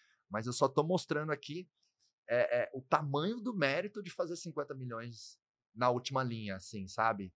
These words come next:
Tem negócios que faturam meio bi, um bi, não deixam a última linha ali com cinquenta milhões. E, e é muito legal você ter trago isso, né? Eu até tenho uma expressão que eu falo assim, gente,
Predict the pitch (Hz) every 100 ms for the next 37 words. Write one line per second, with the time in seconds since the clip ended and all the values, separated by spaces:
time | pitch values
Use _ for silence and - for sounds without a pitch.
0 | - 110 135 180 180 131 117 123 160 -
1 | - - 147 151 139 131 151 120 117 123
2 | 135 143 151 127 120 123 135 170 156 135
3 | 180 127 131 160 - 160 143 - 147 135
4 | 120 131 113 127 - 127 131 - 127 127
5 | 113 107 123 131 - _ _ _ _ _
6 | - 120 104 127 131 139 147 160 135 120
7 | 113 104 98 104 113 - 110 110 107 107
8 | 104 95 - 95 98 113 - _ 98 101
9 | 98 - 113 - 123 120 - 113 - 120
10 | 127 120 131 - 98 127 120 98